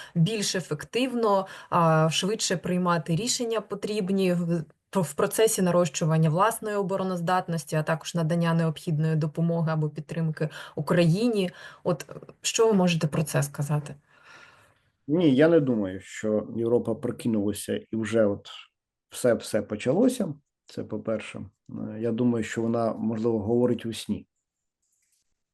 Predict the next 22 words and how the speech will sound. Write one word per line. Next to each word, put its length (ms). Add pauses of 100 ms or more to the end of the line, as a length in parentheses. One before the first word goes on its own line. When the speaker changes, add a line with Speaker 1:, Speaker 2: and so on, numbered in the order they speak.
(880)
Speaker 2:
Те, 80
що 200
нам 80
здається, 440
що 160
вона 160
прокинулася, 920
а 140
насправді 600
це 380
може 280
бути, 640 (120)
е, 480 (200)
ну, 340
ще 280
не, 300
ще, 680
ще, 600 (140)
ще 320
не 140
яв, 380 (340)
так? 300